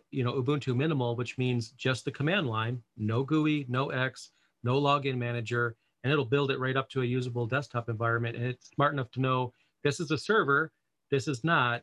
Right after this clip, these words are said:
and it adjusts itself accordingly. But you could also argue I spent way more time on that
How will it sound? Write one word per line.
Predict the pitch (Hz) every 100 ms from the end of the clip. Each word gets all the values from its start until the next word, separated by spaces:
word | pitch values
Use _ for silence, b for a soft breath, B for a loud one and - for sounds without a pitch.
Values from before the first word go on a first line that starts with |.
| _ -
and | 131
it | 127 127 -
adjusts | 123 139 123
itself | 127 - 117
accordingly. | 113 - 160 165 117 110 110 - _ _ _ 143
But | 139 131 -
you | 139
could | - 196
also | 147 131 131 139
argue | 131 127 127
I | 123
spent | - 135 131
way | 135 196
more | 196 175
time | - 220 202
on | 127 107
that | 107 117